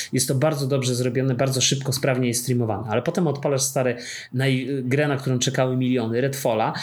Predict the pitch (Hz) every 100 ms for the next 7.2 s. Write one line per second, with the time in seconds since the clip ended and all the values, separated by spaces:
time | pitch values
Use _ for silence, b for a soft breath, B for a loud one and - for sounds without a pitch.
0 | B B - 175 147 147 151 - 175 175
1 | - - - - 180 196 196 B B 165
2 | 165 - - - _ _ - 247 - -
3 | - - 170 - 185 147 131 151 131 131
4 | 135 139 160 170 160 190 185 - 135 127
5 | 104 113 139 151 143 - 156 151 139 151
6 | - 143 - 202 214 117 92 104 143 143
7 | -